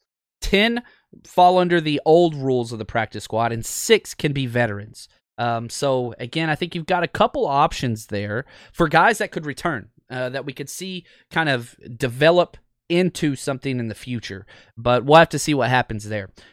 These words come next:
Now, cuts are coming. Uh, <laughs> y-, you know, you have the Game of Thrones winter is coming meme and all that kind of stuff. Cuts are coming. We're about a week out.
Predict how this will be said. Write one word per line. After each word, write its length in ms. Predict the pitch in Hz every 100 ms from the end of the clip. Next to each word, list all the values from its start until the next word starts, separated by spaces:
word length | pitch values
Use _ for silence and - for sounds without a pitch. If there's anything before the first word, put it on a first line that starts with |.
| -
Now, 220 | 131 135
cuts 360 | - 180 254 -
are 80 |
coming. 340 | 269 240 262 120 - 175
Uh, 520 | 123 123 120 127 117
<laughs> 40 | - 156 156 151 - - -
y-, 80 | 127
you 260 | 131 131 143
know, 100 | 143
you 160 | 135
have 180 | 156 180
the 80 | 151
Game 240 | 143 165
of 80 | 160
Thrones 340 | 160 165 151
winter 420 | 127 123 156 170 143
is 140 | 120
coming 440 | - 160 165 135
meme 380 | 127 127 131 127 - _ -
and 120 | 123
all 140 | 143
that 180 | 151 151
kind 120 | 147
of 80 | 131
stuff. 220 | - 117
Cuts 220 | - 180 196
are 60 |
coming. 260 | - 170 127
We're 100 | 139
about 180 | 170 165
a 40 |
week 260 | 127 151 123
out. 240 | 127 117